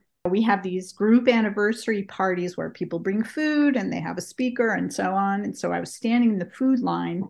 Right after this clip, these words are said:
before the meeting started, and I could hear someone sort of chattering behind me. And they suddenly said,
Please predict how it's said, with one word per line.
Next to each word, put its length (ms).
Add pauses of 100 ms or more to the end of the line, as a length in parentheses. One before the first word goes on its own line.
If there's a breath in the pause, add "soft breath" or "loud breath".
before 300
the 100
meeting 360
started, 680 (480)
and 120
I 80
could 180
hear 220
someone 440
sort 240
of 100
chattering 540
behind 380
me. 240 (120)
And 160
they 80
suddenly 480
said, 360